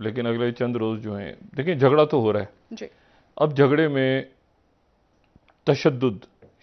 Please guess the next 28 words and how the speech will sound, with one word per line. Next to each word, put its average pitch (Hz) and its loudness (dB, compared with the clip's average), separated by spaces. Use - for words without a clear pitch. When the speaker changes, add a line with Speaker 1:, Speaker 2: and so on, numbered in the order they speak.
Speaker 1:
शामिल 107 -2
होने 104 -4
जा 82 -6
रहा 87 -8
है - -12
गालिबन। 80 -14
Speaker 2:
हम्म। 202 -20
Speaker 1:
और 110 4
तशद्दुद 147 0
आज 127 2
डॉक्टर 123 -2
शहबाज 120 2
गिल 117 -2
साहब 113 -4
के, 107 -8
का 101 -6
जो 101 -4
हादसा 101 -2
एक 104 -6
पेश 101 -8
आया, 95 -4
उसके 98 -10
बाद, 95 -4
अम, 90 -10
जो 98 -10
है 92 -6
मोटरवे 101 -6
पे 98 -14